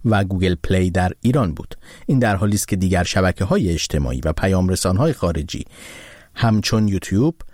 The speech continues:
فیسبوک، اینستاگرام، توییتر یا همان اکس و تلگرام همچنان فیلتر هستند. در نشست روز سه‌شنبه شورای عالی فضای مجازی،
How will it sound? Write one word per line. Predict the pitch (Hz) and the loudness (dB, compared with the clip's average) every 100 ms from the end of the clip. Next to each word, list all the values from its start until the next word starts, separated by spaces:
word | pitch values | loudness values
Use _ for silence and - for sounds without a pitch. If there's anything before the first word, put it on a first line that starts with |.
| - _ - | -20 _ -8
فیسبوک، | - 104 90 - 131 165 - - | 0 0 0 -2 0 0 -4 -2
اینستاگرام، | 113 107 - 90 87 95 113 127 | 0 0 0 0 2 2 2 0
توییتر | 123 110 92 - 107 113 113 - - | 0 0 0 0 2 2 0 -10 -2
یا | 90 | -2
همان | 82 85 85 85 | 0 0 0 0
اکس | 117 156 - - - - | 0 0 -2 -6 -10 -4
و | 104 | -2
تلگرام | - 95 90 - 101 107 | 0 0 0 0 2 2
همچنان | - 98 95 - 90 85 85 | 0 0 0 0 0 2 0
فیلتر | - 92 - 139 | 0 -2 2 0
هستند. | 80 - - - - - - - - | 0 -4 -4 -8 -12 -20 -20 -20 -2
در | 127 | 2
نشست | 113 104 107 - | 2 2 0 0
روز | 107 98 95 98 | 0 2 0 0
سه‌شنبه | - - 90 87 90 | -2 0 0 2 0
شورای | - 92 85 85 | 0 0 2 2
عالی | 82 82 80 | 2 0 0
فضای | 85 85 82 | 0 0 2
مجازی، | 82 85 85 92 98 180 | 2 2 0 0 0 0